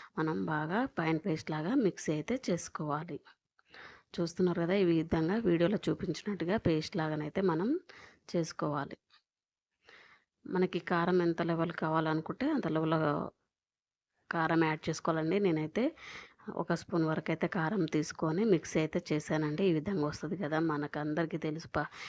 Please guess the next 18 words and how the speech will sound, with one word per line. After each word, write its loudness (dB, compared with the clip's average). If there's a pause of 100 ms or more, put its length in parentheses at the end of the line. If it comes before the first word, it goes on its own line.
(120)
మిక్సీ 0
చేస్తే -2
పచ్చడి 0
ఈ 0
విధంగా -2
వస్తుంది. -2
So 2
నెక్స్ట్ 0
అయితే 2 (540)
చట్నీకి 0 (160)
పోపు 4
చేయాలి 2
కదా. 0
So -2 (240)
ఒక -2
కడాయి 0
అయితే 0
తీసుకొని 0